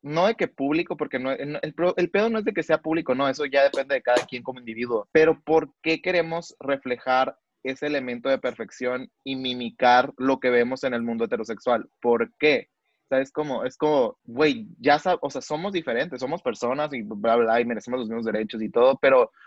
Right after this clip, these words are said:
nuestras relaciones no pueden funcionar igual porque ya vemos cómo funcionan en el mundo heterosexual, que tampoco <laughs> funcionan, porque estamos queriendo replicar un modelo que ya sabemos que no funciona, ¿sabes cómo? Entonces,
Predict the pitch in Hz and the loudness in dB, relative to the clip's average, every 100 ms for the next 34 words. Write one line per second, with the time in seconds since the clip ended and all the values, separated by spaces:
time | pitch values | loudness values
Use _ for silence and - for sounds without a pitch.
0 | - 139 143 151 143 139 147 160 165 160 | -6 -2 0 2 2 2 2 2 0 2
1 | 151 165 160 156 127 120 135 123 120 - | 2 2 -2 -4 -4 -2 0 4 2 2
2 | 143 156 147 156 156 151 160 170 - 147 | -4 0 4 4 4 -2 -4 -8 -6 -8
3 | 156 131 - 127 139 139 117 120 135 127 | -8 -10 -8 -6 -4 -4 -6 -4 -2 0
4 | 113 107 - 120 120 107 131 131 156 180 | -2 -6 -4 -4 -2 -2 -4 -4 0 -2
5 | 160 156 - 139 175 147 113 - - 233 | 0 -6 -2 2 4 2 -4 -8 -8 -8
6 | - 151 165 165 170 175 196 175 151 151 | -2 0 0 2 2 2 0 2 2 2
7 | 160 175 - 131 131 139 156 156 147 156 | 2 2 0 -2 0 0 0 -2 -2 -2
8 | 156 135 139 139 160 151 139 131 - 127 | -2 -2 -2 0 0 0 -4 -8 -10 -8
9 | 123 135 139 - 160 156 117 - 156 160 | -10 -12 -12 -6 -4 -4 -8 -2 0 0
10 | - 175 135 117 _ _ _ 156 165 | -2 -4 -6 -8 _ _ _ 0 0